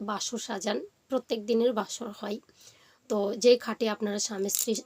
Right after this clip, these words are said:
শোন যুগলে, সেখানে স্বামীর অগোচরে, হয়তো স্বামী নিদ্রা গিয়েছে, ঘুমিয়ে গেছে, তার অগোচরে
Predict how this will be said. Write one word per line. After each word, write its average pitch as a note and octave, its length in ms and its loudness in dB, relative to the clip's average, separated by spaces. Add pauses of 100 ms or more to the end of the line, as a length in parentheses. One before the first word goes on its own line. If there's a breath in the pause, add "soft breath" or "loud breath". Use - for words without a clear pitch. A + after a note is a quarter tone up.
(160)
শোন F#3+ 240 -4 (260)
যুগলে, G3 380 -2 (540 loud breath)
সেখানে B3 380 2 (180)
স্বামীর B3 520 0 (120)
অগোচরে, F#3+ 560 -2 (100)
হয়তো A3+ 280 -6
স্বামী A3+ 280 0 (340)
নিদ্রা G#3+ 400 0
গিয়েছে, F#3+ 420 -2 (200)
ঘুমিয়ে G3+ 400 -2
গেছে, G3 300 -6 (580 soft breath)
তার A3+ 160 2 (140)
অগোচরে G3+ 540 -2